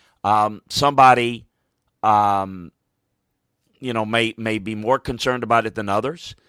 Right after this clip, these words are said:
Somebody may feel it's a second contract issue. Um, it may make the difference between deciding what player. Now, I still think if you're talking about the, the next three receivers,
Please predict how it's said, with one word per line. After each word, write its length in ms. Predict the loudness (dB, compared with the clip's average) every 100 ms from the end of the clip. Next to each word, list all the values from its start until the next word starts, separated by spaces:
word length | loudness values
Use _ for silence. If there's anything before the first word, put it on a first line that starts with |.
| _ _
Somebody 440 | -8 -4 0 0 0
may 160 | -4
feel 360 | -4 -4 -2 -2
it's 180 | -4 -8
a 60 |
second 420 | -4 -4 -4 -8
contract 500 | -6 -4 -2 -2 -2 -8
issue. 460 | -6 -4 -4 -8 -12 _ _ _ _ _
Um, 460 | 2 4 2 -2 -14 _
it 200 | -10 -8
may 240 | 0 0 0
make 420 | -2 -4 -6 -4
the 100 | -4
difference 520 | 0 0 0 -4 -4
between 420 | -10 -8 -6 -6
deciding 480 | -6 0 2 2 -2
what 140 | -6
player. 200 | 0 0
Now, 120 | 2 -2
I 60 |
still 280 | -2 0 0
think 320 | 2 -2 -4 -16 _ _ _
if 180 | -8 -4
you're 100 | -4
talking 400 | 4 4 4 -2
about 360 | 2 2 2 -4
the, 300 | -10 -10 -16 _ _ _ _ _ _ _
the 100 | -6
next 340 | 0 -2 -2
three 200 | -4 -2
receivers, 800 | 0 -2 -2 -2 -4 -6 -8 -16